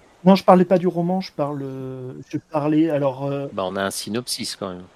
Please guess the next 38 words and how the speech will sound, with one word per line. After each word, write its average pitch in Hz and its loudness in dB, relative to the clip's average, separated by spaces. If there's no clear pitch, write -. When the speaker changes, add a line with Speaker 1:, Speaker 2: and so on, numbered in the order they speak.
Speaker 1:
Non, 190 10
non, 247 10
enfin, 190 6
je 175 6
suis 180 2
encore, 180 4
je - -4
suis 170 -2
encore 208 -2
dans 185 -2
les, 139 -2
Speaker 2:
Ah, 135 0
Speaker 1:
les, 135 0
Speaker 2:
pardon. 110 -4
Speaker 1:
les 127 -10
projets, 143 0
euh, 151 0
Speaker 2:
Ah, 170 2
de, 131 2
Speaker 1:
peut-être, - -2
Speaker 2:
t'as 131 -4
Speaker 1:
de 127 0
Speaker 2:
changé 127 0
de 139 2
Speaker 1:
l'avenir. 139 -2
Speaker 2:
sujet, - -6
pardon, 101 -8
excuse-moi. - -12
Speaker 1:
Et 123 -2
plus 208 2
Speaker 2:
Ouais. 190 6
Speaker 1:
dans 175 6
le 156 2
roman. 160 0
Euh, 139 2
moi, 170 0
j'ai 170 0
la 156 -2